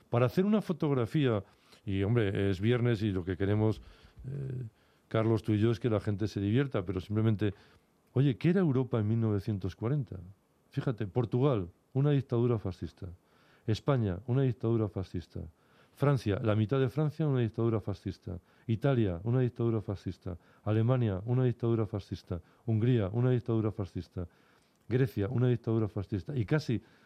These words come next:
como en los libros de Asterix, quedaba solo un poblado que no estaba, que no estaba en eso, que era Inglaterra. Es decir, la novela lo que te cuenta es cómo se van dando. Y en, y en Be-, Berlín, Babilón,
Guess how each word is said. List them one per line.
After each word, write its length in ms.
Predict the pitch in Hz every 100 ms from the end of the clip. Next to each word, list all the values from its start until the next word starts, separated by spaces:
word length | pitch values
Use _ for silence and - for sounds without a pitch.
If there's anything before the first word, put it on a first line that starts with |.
| _
como 240 | - 113 113
en 60 |
los 140 | 113 113
libros 300 | 143 156 143
de 80 | 135
Asterix, 560 | - 147 147 160 - _ _ _ -
quedaba 320 | 117 135 143
solo 200 | 135 135
un 100 | 143
poblado 540 | 139 120 127 127 165 - _ _ _ _ _ _ _
que 140 | 123
no 80 | 120
estaba, 360 | 127 - 120 120
que 100 | 117
no 80 | 123
estaba 240 | - 123
en 40 |
eso, 160 | 131 131
que 60 | 113
era 100 | 107
Inglaterra. 460 | 98 85 82 80 85 - _ _
Es 60 | -
decir, 260 | 113 139 - - _ _ _ _ _ -
la 160 | 117 107
novela 320 | 110 135 165
lo 100 | 160
que 100 | 151
te 100 | 131
cuenta 280 | 143 151 151
es 80 | -
cómo 200 | 143 131
se 120 | 123
van 200 | 127 127
dando. 260 | 127 110 101
Y 80 | 101
en, 200 | 101 139
y 80 | 107
en 140 | 98
Be-, 100 | 92 135
Berlín, 380 | 107 113 170
Babilón, 440 | 175 165 151 170